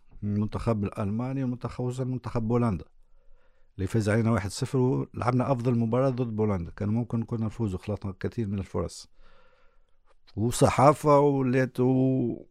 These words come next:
وهذه معناتها شيء عطانا دافع كبير. بعد المكسيك عطانا دافع كبير باش نترشحوا ونفوزوا. تعرف أنت الأجواء، ستاش فريق، ما هي سهلة. رغم اللي تحصلنا على أربع نقاط.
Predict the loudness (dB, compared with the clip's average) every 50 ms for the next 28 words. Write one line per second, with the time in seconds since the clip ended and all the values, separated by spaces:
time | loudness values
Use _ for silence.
0 | _ _ -10 -4 -2 0 0 2 2 0 0 0 -2 -4 -4 -4 -4 -4 -4 -2
1 | -2 -2 0 0 -2 0 0 0 2 2 2 2 0 0 0 -2 0 0 0 0
2 | 2 0 2 2 2 0 0 -2 -4 -4 -6 -6 -6 -4 -4 -4 -2 0 0 0
3 | 0 0 0 0 -2 -2 -2 -2 -2 -2 -2 -2 -4 -4 -2 -2 -2 -4 -4 -4
4 | -2 -2 -2 -2 -2 -2 -4 -4 -4 -4 -6 -8 -8 -10 _ _ -6 -4 -4 -4
5 | -4 -6 -10 -14 -16 -12 -2 2 4 4 4 4 2 2 2 2 4 4 4 4
6 | 6 8 8 6 6 4 0 0 2 2 2 4 2 0 2 2 2 2 2 0
7 | -2 -8 -16 _ _ _ _ _ -20 -20 _ -2 0 0 0 0 2 2 2 2
8 | 0 -4 -10 -18 -20 _ -20 _ _ _ _ _ _ -20 _ _ _ -20 -8 -2
9 | 0 0 2 4 2 2 0 -2 -4 -2 0 2 2 2 2 2 4 4 4 4
10 | 2 0 -6 -14 -20 -20 -20 -20 -20 -20 _ _ _ _ _ _ 4 6 6 8
11 | 8 8 8 8 6 6 2 2 2 -2 -10 -16